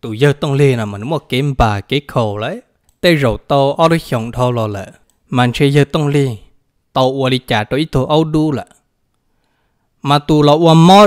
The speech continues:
rồi giờ tông li đỡ mà giờ ít thua Âu đu nè. Ít thua Âu đu Âu dằng.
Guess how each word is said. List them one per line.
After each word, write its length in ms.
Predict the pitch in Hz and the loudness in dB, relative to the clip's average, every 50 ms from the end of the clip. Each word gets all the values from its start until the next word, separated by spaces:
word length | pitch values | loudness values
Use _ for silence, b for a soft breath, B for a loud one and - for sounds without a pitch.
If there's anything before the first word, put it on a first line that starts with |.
| 196 - | 6 4
rồi 180 | 160 151 147 | 0 0 2
giờ 120 | 147 151 147 | 2 0 0
tông 240 | - 180 170 151 | 0 -2 -2 -2
li 200 | 151 151 160 143 | 0 0 -2 -2
đỡ 240 | 135 117 117 120 135 | -2 -6 -8 -8 -8
mà 140 | 135 120 110 | -8 -10 -10
giờ 160 | 104 107 123 | -8 -6 -6
ít 120 | 123 165 - | -6 -6 -4
thua 120 | - 135 120 | -6 -6 -6
Âu 220 | - 127 143 160 | -4 -4 -4 -4
đu 360 | 180 175 170 175 185 196 196 | -2 0 2 4 6 6 4
nè. 240 | 190 190 208 196 156 120 95 92 _ _ _ _ _ - | 4 2 0 -2 -2 -6 -8 -12 _ _ _ _ _ -14
Ít 100 | - 165 - | -12 -8 -6
thua 120 | 147 127 | -6 -4
Âu 140 | 120 139 151 | -4 -4 -6
đu 200 | 147 147 156 143 | -6 -8 -8 -8
Âu 140 | - 151 156 | -6 -6 -6
dằng. 400 | 160 156 147 135 117 107 98 | -2 0 0 0 0 -2 -6